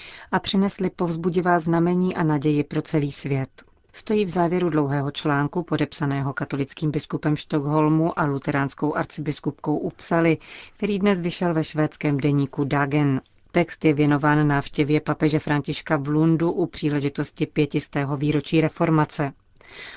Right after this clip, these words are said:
Událost, k níž dojde jednatřicátého října, bude naprosto první svého druhu v dějinách.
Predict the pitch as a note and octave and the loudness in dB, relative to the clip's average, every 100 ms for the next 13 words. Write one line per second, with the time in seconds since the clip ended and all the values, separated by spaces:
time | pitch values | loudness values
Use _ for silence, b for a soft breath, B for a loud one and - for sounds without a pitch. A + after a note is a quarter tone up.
0 | B F3+ E3 D#3+ D3+ D#3 E3+ - E3 E3 | B 0 4 6 6 2 0 -2 2 2
1 | C#3+ D3 C#3 C3+ C3+ C#3 - D3 D3 C#3+ | 2 0 2 2 2 0 -2 -2 -2 0
2 | D3 D#3+ E3+ F3 E3 D3+ B B B F#3 | 0 0 2 2 2 2 B B B 0
3 | G3+ G3 F#3+ G3+ - F#3+ - E3+ D#3+ F3 | 2 2 0 -4 -2 -4 -2 0 2 2
4 | E3 D#3 D3 C#3+ C#3 C#3 C#3+ C3+ D#3 D#3 | 0 -2 -2 0 -2 -2 -2 2 2 4
5 | D3 C3 - - | 2 0 -4 -12